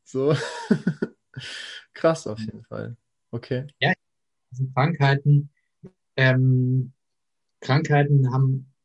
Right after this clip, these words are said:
Speaker 2: in, ich würd mal, ich, ich, ich würd sagen, in hundert Prozent der Fälle,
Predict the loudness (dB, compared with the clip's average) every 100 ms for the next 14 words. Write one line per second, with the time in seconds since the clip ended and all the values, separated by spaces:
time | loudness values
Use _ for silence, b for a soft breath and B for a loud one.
0 | _ _ _ _ -4 0 2 2 2 0
1 | -4 _ -8 -2 0 2 0 -2 -10 -20
2 | -20 -20 -14 -14 -14 _ -12 -4 -2 0
3 | 2 2 2 0 0 -2 0 -2 -2 -2
4 | 0 0 -2